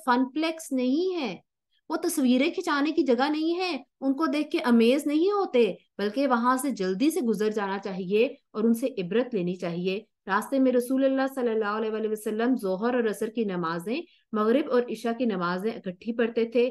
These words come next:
जमा तकदीम भी फरमाते और जमा ताखीर भी, यानी जमा करके इकट्ठे जल्दी भी पढ़ते थे और जमा करके इकट्ठे देर से भी पढ़ते थे। तबूक में उतर चुके तो हजरत अबू खुसैमा रज़ी अल्लाह ताला अन्हो आन मिले।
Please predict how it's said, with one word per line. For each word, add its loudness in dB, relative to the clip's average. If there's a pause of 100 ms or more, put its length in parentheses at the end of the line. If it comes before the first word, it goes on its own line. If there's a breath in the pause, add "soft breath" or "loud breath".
(320 loud breath)
जमा 2
तकदीम 0
भी 2
फरमाते 0
और -4
जमा -2
ताखीर -4
भी, -10
यानी -2
जमा 0
करके -2
इकट्ठे 0 (380 soft breath)
जल्दी 0
भी -2
पढ़ते 0
थे -2
और -6
जमा -2
करके -2
इकट्ठे -4
देर -2
से -8
भी -6
पढ़ते -8
थे। -10 (360)
तबूक 2
में 2
उतर 2
चुके -4
तो -4
हजरत -4
अबू -2
खुसैमा -4
रज़ी -2
अल्लाह -4
ताला -2
अन्हो -4
आन -2
मिले। -14